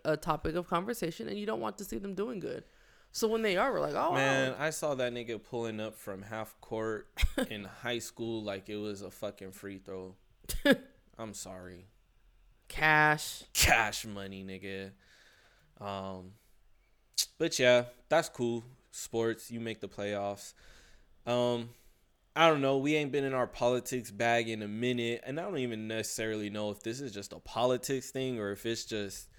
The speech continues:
Speaker 2: stupid. But, uh, you know,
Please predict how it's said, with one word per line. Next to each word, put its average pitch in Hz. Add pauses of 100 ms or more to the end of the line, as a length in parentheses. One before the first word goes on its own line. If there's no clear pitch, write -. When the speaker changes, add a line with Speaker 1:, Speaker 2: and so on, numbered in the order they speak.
(320)
Speaker 2:
stupid. 104
But, 110 (600)
uh, 110 (1080)
you 131
know, 110